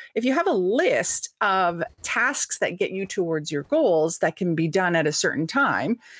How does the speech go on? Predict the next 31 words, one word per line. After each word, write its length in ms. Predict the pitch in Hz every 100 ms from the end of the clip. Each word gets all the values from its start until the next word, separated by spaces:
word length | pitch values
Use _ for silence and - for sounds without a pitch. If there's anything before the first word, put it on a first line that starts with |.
| - -
um, 280 | - 175 170
I 180 | - 247
actually 300 | 254 247 214
just 200 | 185 190
keep 160 | 226 185
a 60 |
notes 320 | 165 156 196
section 420 | - 180 - 185 160
open, 540 | 160 170 151 147 160 - - -
um, 540 | 165 147 151 147 147 - - -
like 160 | 175 175
the 80 |
notes 400 | 175 160 170 - -
tab 340 | - 214 240
on 140 | 202
my 100 | 160
computer, 640 | 151 165 156 180 240 339 -
and 100 | 196
I 80 | 185
have 300 | 185 202 196
a 80 | 190
bulleted 500 | 175 175 196 214 202
list 460 | 208 190 - - -
that 140 | 185
I 80 | 175
can 180 | 202 185
just 220 | 180 -
go 80 | 175
along 300 | 170 160 196
and 100 | 196
click. 400 | - 180 190